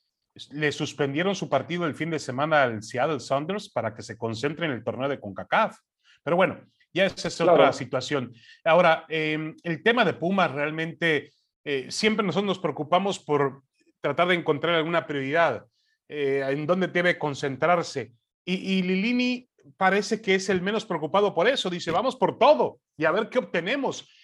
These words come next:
Speaker 1: Es evidente que Pumas no es favorito el miércoles en Seattle y tampoco lo será el domingo en el Estadio Akron contra las Chivas. Pero, Paco, apostar ciegamente en contra de Pumas es un error,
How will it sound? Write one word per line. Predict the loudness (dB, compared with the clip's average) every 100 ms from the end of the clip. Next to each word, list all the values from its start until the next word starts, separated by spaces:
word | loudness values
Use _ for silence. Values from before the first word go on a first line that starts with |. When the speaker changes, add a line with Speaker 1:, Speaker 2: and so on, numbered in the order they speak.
| _ -2
Speaker 1:
Es | 2 2 0
evidente | -2 -2 -6 -6
que | -6 -6
Pumas | -2 -2 -2
no | 0 -2
es | 0
favorito | 0 0 0 -4 -2
el | -2
miércoles | 0 0 0 -6 -6
en | -8
Seattle | -2 2 4 4 0 _ _
y | -6 0
tampoco | 0 0 -4 -2
lo | -2 -2
será | 0 2 2 0 -6
el | -6
domingo | -4 -2 -4 0 2 0 -2 _ -8
en | -4
el | -4
Estadio | -2 0 2
Akron | 2 2 -4
contra | -4 -6 -4
las | -4 -4
Chivas. | -4 0 0 0 -10 _ _ _
Pero, | 0 2 2 0 -6 -18 -2
Paco, | 0 2 0 -2 -6
apostar | -6 -8 -6 2 2 2
ciegamente | -4 0 2 2 0 -2 -6 -8
en | -8
contra | -4 -4 -2 -4
de | -2
Pumas | -4 -4 -4 -6 -12 _ _ -10
es | -8
un | -2
error, | 0 0 -2 -4